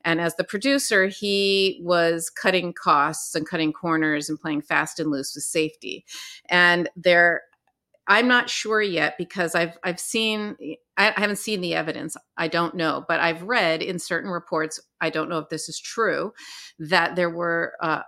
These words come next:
other accidental discharges, uh, on set, at least two,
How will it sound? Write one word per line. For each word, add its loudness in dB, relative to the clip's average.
other 2
accidental -2
discharges, -6
uh, -2
on 6
set, -6
at -12
least -6
two, -6